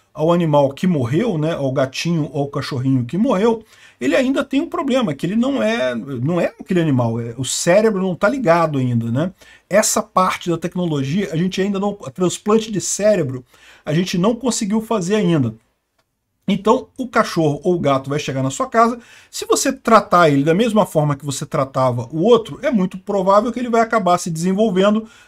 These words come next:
da mesma forma que o outro, mas não é garantido. Lembra, a personalidade humana e dos animais também, não deixa de ser assim, ela é determinada por três fatores. O fator genético, de fato,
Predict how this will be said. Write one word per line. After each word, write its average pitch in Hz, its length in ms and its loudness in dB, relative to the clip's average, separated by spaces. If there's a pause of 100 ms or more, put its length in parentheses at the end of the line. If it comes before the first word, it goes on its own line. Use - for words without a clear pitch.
(100)
da 320 120 4
mesma 196 380 2
forma 202 340 0
que 220 100 -6
o 311 40 -4
outro, 208 240 0
mas 131 160 0
não 160 200 2
é 190 60 2
garantido. 247 680 -4 (400)
Lembra, 156 440 0
a - 100 -8
personalidade 170 960 2
humana 175 480 0
e 226 80 -2
dos 240 180 -6
animais 156 460 0
também, 143 320 0
não 170 140 0
deixa 143 200 -4
de 123 120 -6
ser 120 160 -6
assim, 240 420 -2 (300)
ela 185 260 2
é 202 80 4
determinada 202 500 0
por 226 240 -8 (140)
três 269 420 0
fatores. 208 720 0
O 120 40 -20
fator 123 340 -4
genético, 196 560 -2
de 165 100 -12
fato, - 560 -2